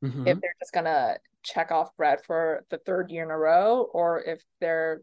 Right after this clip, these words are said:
Speaker 2: gonna vote for the, you know, the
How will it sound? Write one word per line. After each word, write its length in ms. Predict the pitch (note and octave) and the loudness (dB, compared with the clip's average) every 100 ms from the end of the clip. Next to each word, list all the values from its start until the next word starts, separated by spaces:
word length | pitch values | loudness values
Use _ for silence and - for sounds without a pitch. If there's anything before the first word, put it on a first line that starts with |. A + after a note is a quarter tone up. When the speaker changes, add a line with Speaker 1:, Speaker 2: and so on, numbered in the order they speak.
| _ | _
Speaker 2:
gonna 420 | F3+ E3 D#3+ D#3 D#3 G3 | -4 -2 -2 -6 -10 -2
vote 240 | E3 D#3+ - | 0 0 -2
for 240 | E3+ D#3+ G#3 - _ _ _ _ _ | 0 0 -2 -20 _ _ _ _ _
the, 720 | E3+ F#3 E3+ E3 D#3+ D3+ C#3+ - _ _ _ - | -8 2 4 6 4 0 -4 -10 _ _ _ -12
you 80 | E3+ | -8
know, 120 | C3 | -6
the 200 | C#3+ A#2+ | -2 -4